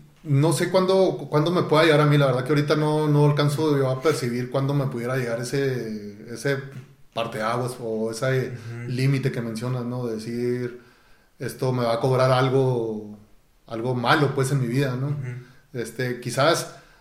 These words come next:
Speaker 1: anteriormente, pues sí, la inexperiencia y muchas cosas de esas sí te ayu-, sí te hacen que, que caigas muchas veces en, en situaciones que te pueden costar caro, ¿no? Por
Speaker 2: Sí.
Speaker 1: ejemplo, yo recuerdo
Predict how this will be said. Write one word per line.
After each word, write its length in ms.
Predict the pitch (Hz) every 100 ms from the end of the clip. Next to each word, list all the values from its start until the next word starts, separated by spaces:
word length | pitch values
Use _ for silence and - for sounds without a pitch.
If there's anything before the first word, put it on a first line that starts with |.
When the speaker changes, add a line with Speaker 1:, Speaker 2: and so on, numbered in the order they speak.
| -
Speaker 1:
anteriormente, 880 | 127 127 131 143 151 180 151 143 139
pues 180 | 139 113
sí, 180 | 123 127
la 240 | 135 131
inexperiencia 680 | 120 117 120 113 156 147 143
y 60 | 127
muchas 240 | 127 143
cosas 220 | 151 147
de 80 | 156
esas 80 | 151
sí 60 | 143
te 100 | 143
ayu-, 260 | 131 143 139
sí 160 | 143
te 120 | 131 131
hacen 280 | 127 147
que, 280 | 143 123 117
que 100 | 117
caigas 260 | 110 117 143
muchas 220 | 139 143
veces 180 | 135 131
en, 320 | 135 117 110
en 180 | 110 110
situaciones 800 | 110 110 101 113 139 147 120 - - - _ - _ _ _ - -
que 160 | 120 110
te 140 | 113
pueden 260 | 110 135 156
costar 360 | 139 123 120
caro, 280 | 123 180 160
¿no? 320 | 170 170 - -
Por 120 | 117
Speaker 2:
Sí. 60 | 139
Speaker 1:
ejemplo, 240 | 147 131
yo 100 | 131
recuerdo 920 | 131 143 123 135 139 135 120 110 110